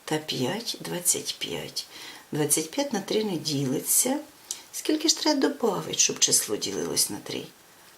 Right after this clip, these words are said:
На три ділиться двадцять сім. Тобто достатньо добавити всього-навсього двійку. І ми одержимо знову двадцять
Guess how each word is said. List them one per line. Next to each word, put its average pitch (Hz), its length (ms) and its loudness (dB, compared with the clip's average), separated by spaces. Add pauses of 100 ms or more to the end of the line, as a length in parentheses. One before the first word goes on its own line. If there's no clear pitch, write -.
(320)
На 64 80 -6
три - 200 -4
ділиться - 440 -2
двадцять - 440 -2
сім. 202 420 2 (500)
Тобто - 300 0
достатньо 220 600 0
добавити 123 420 0
всього-навсього - 800 0 (100)
двійку. - 420 -12 (760)
І 170 100 0
ми 151 280 2
одержимо 131 640 2 (220)
знову 120 520 0 (1300)
двадцять - 720 0